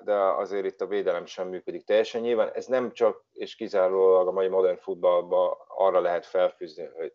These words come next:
na, ez azért van, mert rossz a két belső védő, hanem ez egy csapatszintű probléma is, ö, is lehet, és, és kíváncsi vagyok, hogy, hogy, szóval nem tudom, én a Bayernben azért nem nagyon érzem azt, egyszer-kétszer már volt azért az elmúlt években, hogy mondjuk a Bayern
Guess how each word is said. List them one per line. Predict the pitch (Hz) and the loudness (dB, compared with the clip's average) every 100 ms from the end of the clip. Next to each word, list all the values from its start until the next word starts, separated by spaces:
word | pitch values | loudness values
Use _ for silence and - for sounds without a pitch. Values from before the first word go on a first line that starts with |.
| _ | _
na, | 101 95 85 | -4 -2 -2
ez | 90 92 | -6 -6
azért | 90 85 | -6 -4
van, | 85 85 | -4 -6
mert | 85 | -2
rossz | 90 95 - | 0 -2 -6
a | |
két | - 82 78 | -10 -10 -6
belső | 78 78 - | -8 -8 -12
védő, | 160 110 139 | -8 -4 -2
hanem | 127 87 82 | 0 -2 -6
ez | 80 | -12
egy | - | -10
csapatszintű | 90 - 87 - 80 - | -8 -8 -10 -12 -20 -20
probléma | 82 87 80 80 80 82 | -12 -10 -8 -8 -8 -8
is, | 82 82 - | -10 -10 -8
ö, | 85 85 82 _ - - _ _ | -4 -2 -4 _ -20 -20 _ _
is | - - | -14 -4
lehet, | 98 98 123 131 123 - _ _ _ | 0 2 4 2 0 -10 _ _ _
és, | 92 98 101 - - - - _ _ _ _ _ | 2 4 4 0 -10 -16 -20 _ _ _ _ _
és | 98 - | -12 -8
kíváncsi | 151 123 110 - | 0 2 2 2
vagyok, | 95 95 92 | 4 6 6
hogy, | 95 98 - | 4 -4 -6
hogy, | - 98 107 - 87 _ _ _ | -10 -10 -10 -14 -20 _ _ _
szóval | _ - 131 143 | _ -2 0 2
nem | 156 | 0
tudom, | - 101 98 | 0 0 2
én | |
a | 101 | 2
Bayernben | 120 135 135 139 | 2 0 2 0
azért | 131 | 0
nem | - | -6
nagyon | 110 85 90 | -2 -2 -2
érzem | 87 92 | -4 -2
azt, | 90 87 - _ _ _ _ _ | -2 -4 -10 _ _ _ _ _
egyszer-kétszer | - 127 - 110 117 110 - 95 | -6 -4 -2 -2 0 -2 -2 0
már | 95 | 0
volt | 95 117 101 87 | 2 2 2 -2
azért | 95 90 | -8 -6
az | 85 | -6
elmúlt | 101 90 85 | -6 -8 -6
években, | 98 92 87 85 | -2 0 0 -4
hogy | 85 | -6
mondjuk | 87 85 - | -10 -12 -4
a | |
Bayern | 87 98 90 85 | 0 2 0 -2